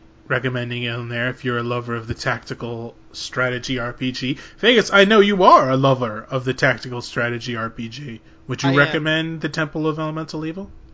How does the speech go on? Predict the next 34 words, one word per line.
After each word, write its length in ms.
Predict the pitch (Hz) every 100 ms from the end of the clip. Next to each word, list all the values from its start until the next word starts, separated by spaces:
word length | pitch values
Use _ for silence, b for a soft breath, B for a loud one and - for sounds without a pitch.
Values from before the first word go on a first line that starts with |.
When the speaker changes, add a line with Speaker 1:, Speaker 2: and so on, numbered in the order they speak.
| -
Speaker 2:
No, 320 | 175 175 160 127 _ -
not 340 | 175 151 147
at 100 | 131
all. 300 | 120 117 120 _ -
Play 260 | 196 190
other 220 | 147 135 120
games. 560 | 120 113 113 117 - _ _ -
It's, 560 | 165 156 156 170 -
game's 420 | - 185 180 160 -
just 200 | 151 143
not 200 | 120 -
fun. 380 | - 113 113 113 _ _ _ _ -
You 120 | 127
know, 300 | 120 120 117
it, 220 | 120 123 - -
it 280 | 165 151 -
falls 420 | - 147 143 135
short 480 | - 170 147 139 - - -
too 280 | - 180 156
many 300 | 139 127 131
ways. 640 | 127 127 127 131 131 - - b b b b
I, 140 | 143 143
I 100 | 147
wish 260 | 196 208
it 80 | 220
was 160 | 196 185
a 60 |
great 320 | 180 185 180 -
game. 400 | 180 175 175 170
I 100 | 151
would 240 | 147 143 143
love 600 | 147 156 170 175 160 - -
a 120 | 160
game 480 | 139 151 151 156